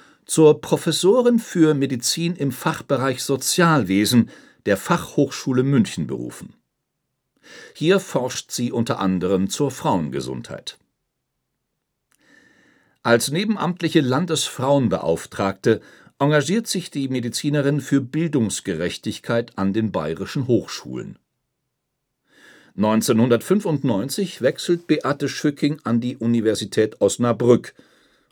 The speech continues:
und bringt sich auch hier in die akademische Gremienarbeit ein. Schnell steigt sie innerhalb der akademischen Selbstverwaltung auf,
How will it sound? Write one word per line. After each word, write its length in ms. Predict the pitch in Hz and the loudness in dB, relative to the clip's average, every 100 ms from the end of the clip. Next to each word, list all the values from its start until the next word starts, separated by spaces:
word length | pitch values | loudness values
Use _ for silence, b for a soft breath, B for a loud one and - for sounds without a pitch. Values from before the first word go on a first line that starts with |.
| - | -4
und 220 | 123 147 | -4 0
bringt 260 | 170 196 | 0 0
sich 180 | 196 196 | -2 -6
auch 220 | 208 202 | -6 -6
hier 360 | - 127 120 117 b b b | -4 4 6 6 b b b
in 160 | - 98 | -6 -4
die 120 | 98 | -4
akademische 680 | 90 - 101 95 98 101 127 | -4 0 0 0 -2 -2 -4
Gremienarbeit 1080 | 110 120 123 95 82 78 71 69 - 60 - | 0 0 2 2 0 -2 -4 -4 -4 -10 -12
ein. 320 | 57 57 - _ _ _ _ _ _ _ B B B - | -12 -14 -20 _ _ _ _ _ _ _ B B B -8
Schnell 420 | - 170 233 240 | 0 2 2 -4
steigt 400 | - 165 170 - | 0 2 2 0
sie 140 | 160 | -6
innerhalb 600 | 156 170 202 151 151 151 | -4 -2 0 0 0 0
der 220 | - 143 - | 2 2 2
akademischen 680 | 131 135 123 113 113 117 | 0 2 4 4 4 2
Selbstverwaltung 920 | 98 107 85 - - 95 98 92 104 117 | 4 4 4 -2 0 4 4 4 2 6
auf, 380 | 127 120 - | 8 8 6